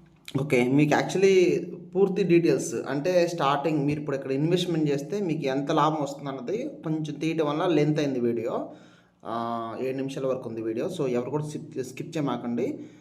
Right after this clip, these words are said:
ఒకసారి మెజర్‌మెంట్ కూడా చెప్తాను ఈ ప్లాట్‌ది. మనకు వచ్చేసి ఇదేనండి, వెంచర్ ఇదేనండి. చుట్టూ ప్రహరీ కూడా ఉంది. వెంచర్‌లో ప్లాట్స్ మనకు రీల్స్ రావడం జరిగింది. చాలా తక్కువ ధరలో ఉన్నాయి. So ప్లానింగ్ చేసుకోండి. ఇరవై రెండు వెడల్పు వస్తుందండి, నలభై ఒకటి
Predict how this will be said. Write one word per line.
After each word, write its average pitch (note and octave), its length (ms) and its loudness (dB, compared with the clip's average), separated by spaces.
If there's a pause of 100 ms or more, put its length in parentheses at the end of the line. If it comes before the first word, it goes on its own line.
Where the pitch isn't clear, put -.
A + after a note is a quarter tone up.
(180)
ఒకసారి - 280 -6
మెజర్‌మెంట్ C#3 440 0
కూడా D3 160 -2
చెప్తాను A#2+ 520 -4 (300)
ఈ B2 60 -4
ప్లాట్‌ది. A#2 520 -4 (800)
మనకు D3+ 180 0
వచ్చేసి F3+ 400 0 (600)
ఇదేనండి, E3 340 2
వెంచర్ D3+ 340 0
ఇదేనండి. B2 520 0 (140)
చుట్టూ D#3 240 -4
ప్రహరీ D3 360 0
కూడా C#3 200 0
ఉంది. B2 240 0
వెంచర్‌లో D#3 540 2
ప్లాట్స్ C#3+ 380 0
మనకు F3+ 260 -6
రీల్స్ C#3+ 240 -4 (120)
రావడం B2+ 240 0
జరిగింది. A#2+ 440 -2 (540)
చాలా D#3+ 200 -2 (100)
తక్కువ D#3+ 320 -2
ధరలో C#3 240 -2
ఉన్నాయి. C3+ 280 -4
So - 140 -8 (100)
ప్లానింగ్ C#3 360 -2
చేసుకోండి. C3 460 -6 (460)
ఇరవై F3 280 4
రెండు F#3+ 160 2
వెడల్పు D#3+ 420 2
వస్తుందండి, C#3+ 580 -2 (260)
నలభై D3+ 240 0
ఒకటి D#3+ 240 0